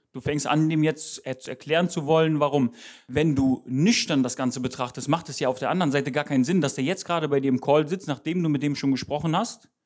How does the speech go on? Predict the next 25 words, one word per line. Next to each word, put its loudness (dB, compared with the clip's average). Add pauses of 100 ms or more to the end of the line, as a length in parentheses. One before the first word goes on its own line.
(400)
über -4
Eckpunkte, -2 (300)
wann 0
das -2
Projekt -4
stattfinden -4
könnte, 0
zu -8
welchem -2
Budget 2
und -2
so -4
weiter 0
und 0
so -8
fort, 2
was -6
das -12
Ergebnis -4
am 6
Ende 4
des -10
Tages -12
auch -12
ist, -4